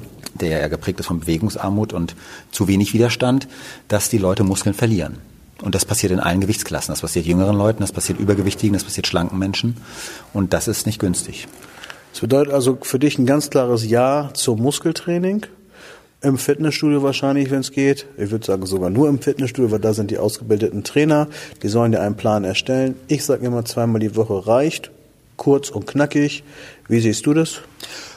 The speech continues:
Speaker 1: Ganz genau, würde ich auch sagen. Professionelle Beratung ist wichtig, gerade für jemanden, der anfängt, ähm, dass, damit man das Ganze richtig macht. Ich finde natürlich diesen Trend hin zu den Körpergewichtsübungen auch gut, weil viele uns sagen, sie schaffen es zeitlich nicht. Und da würde ich sagen, lieber fünfzehn Minuten zu Hause ein bisschen was machen,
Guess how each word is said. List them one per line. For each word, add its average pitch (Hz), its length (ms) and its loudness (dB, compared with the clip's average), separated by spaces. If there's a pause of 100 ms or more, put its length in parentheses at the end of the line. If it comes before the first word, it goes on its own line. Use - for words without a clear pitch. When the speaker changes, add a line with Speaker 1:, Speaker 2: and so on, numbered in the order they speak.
(120)
Speaker 1:
Ganz 107 220 2
genau, 95 140 4
würde 92 120 4
ich 92 100 -4
auch 85 140 2
sagen. 80 160 -4
Professionelle 101 340 0
Beratung 101 320 0
ist 90 120 0
wichtig, 117 240 0
gerade 98 240 2
für 90 60 -4
jemanden, 92 200 0
der 85 140 0
anfängt, 117 560 -2
ähm, 95 420 2
dass, 90 160 -4
damit 92 200 -4
man 95 100 -2
das - 80 -6
Ganze 90 180 -2
richtig 107 300 -2
macht. - 260 -2 (800)
Ich - 140 0
finde 113 140 2
natürlich 104 200 0
diesen 95 240 2
Trend 101 320 0
hin 98 160 0
zu - 120 -4
den 90 120 -2
Körpergewichtsübungen 101 880 0
auch 113 300 0
gut, 117 260 0 (400)
weil 101 120 0
viele 113 200 0
uns 101 160 0
sagen, 98 220 2
sie 92 60 -2
schaffen 104 260 0
es - 100 0
zeitlich 113 380 0
nicht. 113 180 0
Und 101 60 -2
da 98 100 0
würde 101 140 -2
ich - 80 -2
sagen, 95 180 2
lieber 101 220 0
fünfzehn 113 320 2
Minuten 98 240 2
zu 82 160 -2
Hause 113 180 4
ein 104 40 2
bisschen 95 180 -4
was 90 100 -4
machen, 127 340 0